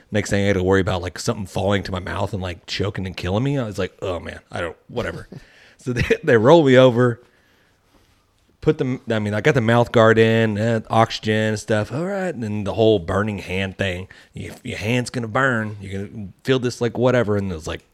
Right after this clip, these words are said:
out, done. And then I'm like, I wake up in the, uh, the recovery room. Laura's there.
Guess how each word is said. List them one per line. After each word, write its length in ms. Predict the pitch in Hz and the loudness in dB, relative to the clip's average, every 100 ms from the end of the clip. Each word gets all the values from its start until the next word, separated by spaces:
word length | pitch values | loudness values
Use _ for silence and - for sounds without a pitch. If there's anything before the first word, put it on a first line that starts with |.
| _ _ - | _ _ -12
out, 220 | - - _ _ _ _ _ - | -8 -10 _ _ _ _ _ -10
done. 260 | - - - _ _ _ _ _ _ | -10 -10 -18 _ _ _ _ _ _
And 140 | - 110 | -6 -2
then 100 | 120 | 0
I'm 100 | 107 | 0
like, 200 | 95 - _ _ _ _ _ | -4 -8 _ _ _ _ _
I 60 | 107 | 0
wake 240 | 95 95 | 2 2
up 140 | 90 - | -2 -6
in 100 | 87 | -8
the, 100 | 87 | -8
uh, 140 | - - | -10 -12
the 380 | 143 104 90 87 - _ | -10 -6 -6 -8 -14 _
recovery 400 | 104 - 90 85 | -2 0 0 -2
room. 300 | 87 90 87 _ | -2 -4 -8 _
Laura's 320 | 90 92 85 | -4 -2 -4
there. 280 | 90 87 85 | -6 -6 -8